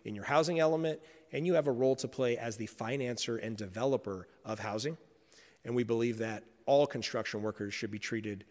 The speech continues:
fairly, equitably, union or not, and safely. This is one of the more dangerous industries still operating in the city,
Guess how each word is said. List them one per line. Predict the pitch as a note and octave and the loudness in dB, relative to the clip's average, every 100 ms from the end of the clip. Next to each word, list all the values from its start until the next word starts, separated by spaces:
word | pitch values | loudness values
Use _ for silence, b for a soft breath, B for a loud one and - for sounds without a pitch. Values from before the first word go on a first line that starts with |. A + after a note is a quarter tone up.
| b | b
fairly, | - - A2+ A#2+ C3 C#3+ - | -16 -4 0 2 0 -4 -8
equitably, | A2+ A#2 A#2+ A#2+ C3 C#3+ - | -6 -2 -2 -2 -4 -4 -4
union | A2 C3 B2+ | -2 0 0
or | A2+ | -2
not, | G#2+ B2 - _ b b - | -4 -8 -10 _ b b -14
and | A2+ | -8
safely. | G#2 - G2 - - - _ _ _ | -4 -2 -4 -8 -14 -14 _ _ _
This | A2+ A2+ | -4 0
is | B2+ A2 | 0 2
one | A#2+ | 0
of | B2 | 0
the | A2+ | 0
more | A#2 A#2 | 0 0
dangerous | A2 A2+ A2+ G#2+ | 0 -4 -4 -4
industries | A#2 A2+ - A2+ A2 - | -4 -4 -4 -4 -2 -2
still | - C3 A#2+ A2+ | -2 2 2 2
operating | A2 A#2 A2 G#2 | -2 -2 -2 -4
in | G2 | -10
the | |
city, | F#2 - C3 D3 | -4 -2 -2 -4